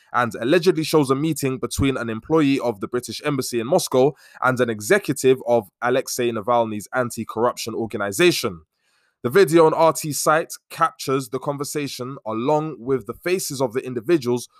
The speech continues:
where Vladimir Arshakov from the anti-corruption group is basically asking the employee of the British Embassy to fund us into power with ten to twenty million, and we will pay you back in billions.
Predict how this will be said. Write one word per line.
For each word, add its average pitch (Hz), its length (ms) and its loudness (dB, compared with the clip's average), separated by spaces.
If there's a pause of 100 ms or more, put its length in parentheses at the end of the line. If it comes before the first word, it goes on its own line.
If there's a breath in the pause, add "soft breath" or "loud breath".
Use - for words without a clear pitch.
(120)
where 120 300 2 (160)
Vladimir 139 520 2
Arshakov 190 760 2
from 123 280 -2
the 117 140 -4
anti-corruption 139 840 -2
group 147 260 0
is 107 180 -10
basically 156 600 -6
asking 170 400 -2
the 127 100 -4
employee 135 640 0 (240 soft breath)
of 156 220 2
the 123 80 0
British 147 400 -4
Embassy 123 580 -4 (220)
to 117 100 -6 (160)
fund 170 260 2
us 135 200 2
into 127 240 -8
power 135 440 2
with 107 320 -6 (100)
ten 135 180 -2
to 139 100 -10
twenty 127 320 -6
million, 139 480 0 (260 soft breath)
and 110 140 -4
we 147 80 2
will 131 140 2
pay 135 160 -2
you 117 160 -2
back 110 320 -4
in 95 220 -12
billions. 117 760 -2